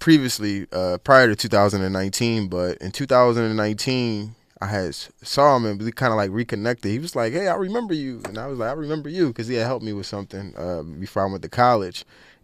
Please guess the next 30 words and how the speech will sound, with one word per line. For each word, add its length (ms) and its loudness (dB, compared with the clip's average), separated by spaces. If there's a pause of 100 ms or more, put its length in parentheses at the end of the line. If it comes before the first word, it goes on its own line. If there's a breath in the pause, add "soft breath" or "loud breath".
And 520 0
when 100 -2
he 80 -2
helped 240 2
me, 260 -4 (580)
it 100 -8
was 140 -8
great 260 2
at 100 0
the 60 -6
time, 680 -4
and 320 -10
I 120 -8
was 160 -10
able 180 -6
to 60 -8
matriculate 560 -6
through 100 -10
college, 320 0
different 160 -12
things 180 -8
like 180 -8
that. 280 -4
But 280 -8 (1600)
one 180 -2
thing 140 0
about 280 2
this 180 -2
guy, 280 4
he, 360 -4